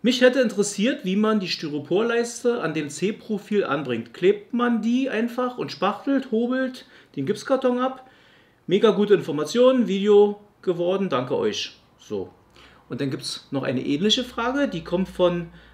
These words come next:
Martha Torquida dreiundneunzig. Werden die Zierprofile so geklebt, dass sie die offene Kante vom Rigips verdecken oder steht das Zierprofil auf dem Rigips?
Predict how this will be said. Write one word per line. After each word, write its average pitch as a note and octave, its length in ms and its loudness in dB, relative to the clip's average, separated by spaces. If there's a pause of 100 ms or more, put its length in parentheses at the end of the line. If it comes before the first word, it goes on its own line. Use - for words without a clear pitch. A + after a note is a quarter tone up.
(140)
Martha A3+ 560 -2
Torquida G#3+ 580 -2
dreiundneunzig. D3 880 0 (920)
Werden G3+ 300 2
die G3+ 140 0
Zierprofile G#3+ 580 -4
so D3 220 0
geklebt, A3+ 500 -4
dass F3+ 160 -2
sie F#3 80 -8
die E3+ 140 -8
offene G3+ 320 -4
Kante G3 300 -4
vom E3 180 -10
Rigips D#3 320 -8
verdecken D#3 500 -2
oder F3 220 -2
steht F3 240 -4
das D#3+ 160 -2
Zierprofil E3 640 -4 (640)
auf D#3+ 300 2
dem C3 160 -4
Rigips? B3 680 -2